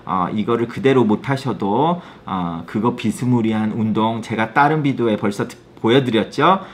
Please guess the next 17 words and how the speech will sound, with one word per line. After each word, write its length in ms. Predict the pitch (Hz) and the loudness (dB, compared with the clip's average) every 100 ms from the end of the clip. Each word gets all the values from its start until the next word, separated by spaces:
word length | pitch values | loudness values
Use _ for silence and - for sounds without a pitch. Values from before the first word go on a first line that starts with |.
| - - | -20 -6
그렇게 360 | 113 117 151 | -2 -2 -2
하시면 800 | 147 170 175 165 131 139 156 107 - - - | -4 -4 -2 0 2 4 2 0 -8 -16 -4
되니까, 800 | 101 110 113 110 107 120 110 - - - | -2 -2 -4 0 2 4 2 -2 -18 -14
어, 580 | - 98 95 95 92 95 - | -6 -4 -4 -4 -6 -6 -4
꼭 160 | 139 - | -6 -4
저, 840 | 117 113 123 127 123 123 120 117 | 0 2 4 4 2 2 0 0
제가 320 | - 110 135 | 0 2 2
하는 320 | 131 147 123 | 2 0 -2
거를 240 | 117 120 120 | -2 -2 -4
똑같이 480 | - 190 175 - 160 | -4 -4 -4 -4 -4
해야 260 | 160 143 | -2 -2
된다고 480 | 127 113 107 104 113 | -2 -2 -4 -4 -4
절대 480 | - 131 160 - 196 | 0 2 2 2 2
생각하지 560 | 180 135 131 131 - | 2 0 0 -2 0
마시고 680 | 120 101 - 107 - - 208 - - - | 2 2 2 -2 2 2 2 -2 -20 -10
자신에 580 | - 101 107 127 127 123 | -2 0 0 -2 -2 -2
맞는, 500 | 92 95 117 151 | -2 -2 -2 -2